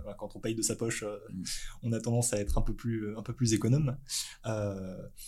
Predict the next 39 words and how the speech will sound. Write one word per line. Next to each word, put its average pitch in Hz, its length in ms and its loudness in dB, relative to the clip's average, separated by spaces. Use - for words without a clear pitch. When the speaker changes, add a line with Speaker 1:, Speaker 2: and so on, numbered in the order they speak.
Speaker 1:
mais 131 120 10
donc 131 180 12
pour 139 120 8
les 120 100 10
entreprises, 120 440 4
il - 20 8
y 135 40 10
a - 20 10
des 120 100 10
vrais 107 160 4
leviers. 131 320 4
Les 104 140 2
entreprises, 104 380 0
elles 101 160 2
ont 113 100 4
à 95 80 0
chaque - 160 -8
fois 113 120 -2
des 101 100 -2
gros 110 260 6
parcs 117 220 6
informatiques. 101 500 0
Bah, 95 120 -4
toutes - 160 -10
les 104 80 -10
personnes 107 300 6
qui 101 100 2
travaillent, 107 440 4
euh, 95 140 -2
Speaker 2:
Mm. 92 40 -2
Speaker 1:
en 98 100 -4
gé-, 104 160 -4
souvent 123 440 8
ont 117 260 6
un 107 80 4
ordinateur, 107 720 4
portable 101 360 -2
ou - 40 10
pas, 131 240 8